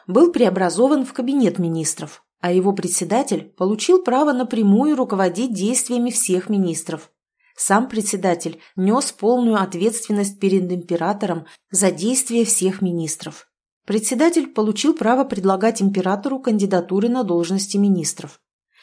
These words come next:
Министерство народного образования было преобразовано в Министерство науки и образования. В Министерстве государственных имуществ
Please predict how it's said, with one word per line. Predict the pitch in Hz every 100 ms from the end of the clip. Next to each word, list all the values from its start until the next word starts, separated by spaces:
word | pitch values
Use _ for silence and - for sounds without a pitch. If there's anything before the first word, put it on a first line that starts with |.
| _ -
Министерство | 190 196 196 202 196 185
народного | 185 196 180 180 175
образования | 175 170 185 240 302 190 151 - - -
было | 214 330
преобразовано | - 240 208 202 196 269 302 254
в | 214
Министерство | 202 196 196 247 294 - 240
науки | 208 180 202 196
и | 196 175
образования. | 165 160 165 147 147 143 151 _ _ _ _ _
В | 175 190
Министерстве | 220 214 - 233 - 190
государственных | 196 208 196 190 - 190 185
имуществ | 185 180 233 - 262 -